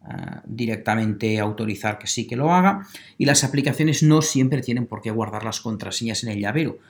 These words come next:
Es más, muchas de ellas no lo hacen. Por lo tanto, tú debes gestionarlo por tu cuenta.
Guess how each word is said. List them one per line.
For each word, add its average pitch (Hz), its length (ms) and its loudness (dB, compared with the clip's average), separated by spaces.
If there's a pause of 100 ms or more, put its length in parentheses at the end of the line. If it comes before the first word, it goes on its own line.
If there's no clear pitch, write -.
(160)
Es 104 200 -6
más, 120 180 -2
muchas 131 480 2
de 113 80 2
ellas 117 280 2
no 113 100 -2
lo 139 120 2
hacen. 180 300 -2 (320)
Por 117 100 -4
lo 113 120 0
tanto, 120 400 -2
tú 135 180 2
debes 113 300 0
gestionarlo 110 680 -6 (180)
por 101 160 -8
tu 95 140 -8
cuenta. 92 400 -12